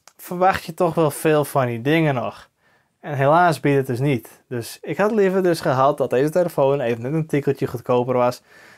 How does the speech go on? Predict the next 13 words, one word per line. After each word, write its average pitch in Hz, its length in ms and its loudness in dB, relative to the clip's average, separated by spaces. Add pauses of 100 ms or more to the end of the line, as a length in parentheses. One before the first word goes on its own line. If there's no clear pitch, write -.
(100)
En 127 120 -6
had 123 180 0
ik 120 80 -2
jullie 120 300 0
echt 117 200 -2
kunnen 131 220 -2
aanraden. 120 520 2
Maar 113 160 -8
voor - 140 -4
nu, 196 300 2
voor - 140 -4
vijfhonderd 214 640 2
euro, 160 280 2